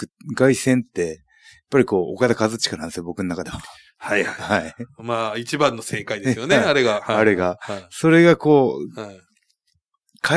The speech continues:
Speaker 1: ってきてる。
Speaker 2: はい。
Speaker 1: でも、じわりと馴染んでしまってる。
Speaker 2: あー。
Speaker 1: これ本人超絶悔しいだろうなと思うんですよ。
Speaker 2: そうですよね。
Speaker 1: まあ、あの、ね、大岩の、なんかこう、性格というか、
Speaker 2: はいはい。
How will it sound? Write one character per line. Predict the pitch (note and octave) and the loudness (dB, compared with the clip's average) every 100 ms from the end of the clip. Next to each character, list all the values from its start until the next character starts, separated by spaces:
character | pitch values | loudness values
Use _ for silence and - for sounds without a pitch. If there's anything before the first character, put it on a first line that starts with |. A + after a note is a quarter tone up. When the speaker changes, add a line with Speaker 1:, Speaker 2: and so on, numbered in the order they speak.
| E3+ | 0
Speaker 1:
っ | |
て | - - | -2 -8
き | - | -6
て | - G2+ | -2 -4
る。 | E2+ | -4
Speaker 2:
は | - G#2+ | -12 -14
い。 | F2+ A#2+ | -10 -4
Speaker 1:
で | A#2+ | -2
も、 | G#2+ G2 A2+ | -2 -6 -6
じ | G#2 B2+ | 0 4
わ | D#3 | 4
り | C3 | 2
と | G2+ | -2
馴 | F#2+ | -2
染 | G2 C3+ | 0 0
ん | |
で | G2 | 0
し | - | -2
ま | D#2+ | -6
っ | |
て | - | -20
る。 | - _ - | -20 _ -12
Speaker 2:
あ | A#2+ A2+ G#2+ G#2 G2+ G2 | -10 -10 -12 -12 -12 -16
ー。 | G2 F#2 | -16 -14
Speaker 1:
こ | G#2+ F#2+ | -10 -8
れ | F2 F#2+ | -6 -6
本 | - - - A#2 A#2 | -8 -12 -10 -10 -10
人 | B2 A#2+ A#2 - | -6 -6 -6 -6
超 | - G#2+ A2 B2 B2+ | -6 -6 -8 -6 -4
絶 | A#2+ C3 - - | -2 -4 -4 -2
悔 | C#3 | 0
し | A#2+ - | 0 0
い | B2+ | 2
だ | A2 | 2
ろ | G#2 | 2
う | |
な | G2 | -2
と | F#2+ | -4
思 | F#2+ | -6
う | |
ん | |
で | E2 | -8
す | D#2+ | -14
よ。 | - _ _ _ _ _ _ _ _ | -18 _ _ _ _ _ _ _ _
Speaker 2:
そ | - - A2 F#2 | -18 -14 -14 -16
う | |
で | F#2+ | -16
す | - B2+ | -6 2
よ | |
ね。 | B2 | 4
Speaker 1:
ま | A2+ G#2 F#2 - - | 6 4 0 -6 -2
あ、 | |
あ | C#3 | 0
の、 | C#3 - _ | 0 -4 _
ね、 | C#3+ C#3+ | 0 2
大 | A#2 B2+ C#3 | 4 4 4
岩 | C3+ | 4
の、 | C3 B2+ B2 - _ _ _ G#2 _ - _ - | 4 2 0 -8 _ _ _ -20 _ -20 _ -2
な | A#2 | 0
ん | F#2+ | 0
か | F2+ | -2
こ | F2+ F2+ E2+ D#2+ - | 0 2 0 -6 -10
う、 | - | -2
性 | A#2+ G#2+ | 0 2
格 | F#2+ G2 | -2 -4
と | F#2+ | -4
い | F2 | -4
う | |
か、 | - D2+ D2+ | -6 -8 -4
Speaker 2:
は | B2+ | -2
い | A#2 | -2
は | |
い。 | - | -4